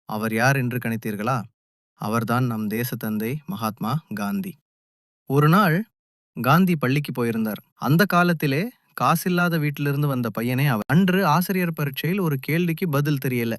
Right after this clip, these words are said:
அதுபோலவே அருகில் இருந்த நண்பனிடம் பார்த்து பதில் பார்க்க நினைத்தார். ஆனால் உடனே மனசில் ஒரு குரல்,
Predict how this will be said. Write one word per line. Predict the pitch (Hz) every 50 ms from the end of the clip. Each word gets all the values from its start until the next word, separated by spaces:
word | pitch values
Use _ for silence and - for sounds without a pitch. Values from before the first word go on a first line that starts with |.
| - _ _ _
அதுபோலவே | - 135 160 190 180 175 156 143 131 151 190 160 113 117 - _ _ _ _ _ _ _ _ -
அருகில் | 127 156 202 202 214 202 180
இருந்த | 170 156 151 143 139 147 170
நண்பனிடம் | 151 139 151 175 180 180 165 151 143 139 135
பார்த்து | 135 131 123 117 113 - - 165 202 190 147 - _ -
பதில் | - 120 127 139 151 139
பார்க்க | 139 127 120 120 - 117
நினைத்தார். | 113 110 110 110 107 - 107 104 - _ _ _ _ _ _ _ _ _ _ _ _ -
ஆனால் | 123 143 151 151 139 156 208 - _ -
உடனே | 120 117 131 147 196 220 233 233
மனசில் | 185 147 147 160 151 - 143 127
ஒரு | 120 113 110
குரல், | - 120 117 113 104